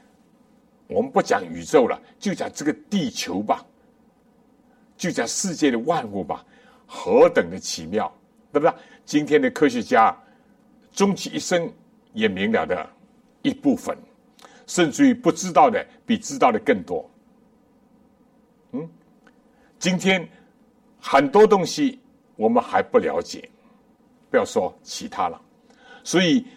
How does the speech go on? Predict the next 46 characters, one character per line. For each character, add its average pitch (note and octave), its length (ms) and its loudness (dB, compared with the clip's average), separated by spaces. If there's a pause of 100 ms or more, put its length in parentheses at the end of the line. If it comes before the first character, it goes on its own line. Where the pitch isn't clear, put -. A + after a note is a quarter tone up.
(340)
创 F#3 360 2
造 C3+ 220 6
主 F2 260 -6 (800)
就 C#4+ 120 -2
显 - 240 -4
出 - 120 -6
他 - 200 0
的 F#2 80 -6
智 - 180 -6
慧。 F#2+ 240 -8 (800)
但 C#3 160 -6
不 C#3+ 140 0
单 F3+ 180 -4
单 F3 160 -4
是 - 160 -10
这 - 160 -10
样， - 140 -12 (880)
在 F#3+ 140 -4
旧 A3 260 2
约 D#3+ 80 4
里 G#2+ 160 -4
面 F#2 320 -2 (880)
也 G#2+ 160 -2
包 B2+ 220 2
括 A#2+ 160 0
救 D#3+ 320 0
恩。 A3 200 -6 (600)
这 - 120 2
个 G#3+ 60 2
救 A3+ 220 2
恩 A3+ 120 4
呢， F3+ 140 -2
体 - 320 -10
现 D#3 180 -2
在 B2 240 2 (280)
很 G#2 300 -6
具 G#3 220 0
体 - 140 -6
的 A#2 100 -4
实 - 280 -6
践 A3 260 2
的 - 60 -6
生 E3+ 240 -2
活 - 120 0
当 A2+ 200 -6
中。 - 120 -16